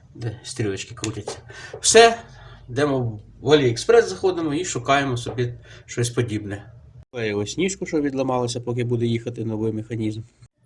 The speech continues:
Ну, ось знайшов щось таке схоже. Ось, е, це разом з стрілочками йде, але з якоюсь такою штучкою, типу,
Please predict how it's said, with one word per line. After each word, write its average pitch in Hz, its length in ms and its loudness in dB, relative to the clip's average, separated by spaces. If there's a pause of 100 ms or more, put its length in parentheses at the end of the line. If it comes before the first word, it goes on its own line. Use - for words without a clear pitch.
(180)
Ну, 175 200 2
ось 165 160 6
знайшов 131 540 0
щось 113 240 -2
таке 113 460 -6
схоже. 147 560 -2 (1200)
Ось, 113 320 -8
е, 135 240 -10
це 127 220 0
разом 120 280 2
з 117 40 -6
стрілочками 147 600 -2
йде, 113 220 -2
але 113 340 -2
з 101 100 -14
якоюсь 110 440 -4
такою 107 280 -8
штучкою, 107 640 -6 (200)
типу, 117 220 -18